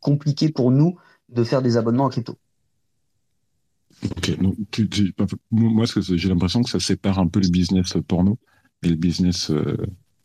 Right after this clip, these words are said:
Speaker 2: enfin, qu'il y a, il y a juste l'utilisation de l'image de marque, euh, Jackie et Michel, quoi.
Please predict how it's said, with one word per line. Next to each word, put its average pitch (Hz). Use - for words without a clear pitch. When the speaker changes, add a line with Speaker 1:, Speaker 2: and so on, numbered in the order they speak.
Speaker 2:
enfin, 82
qu'il 95
y 92
a, -
il -
y -
a 90
juste 101
l'utilisation 90
de 90
l'image 90
de 90
marque, 87
euh, 80
Jackie 82
et -
Michel, 85
quoi. 82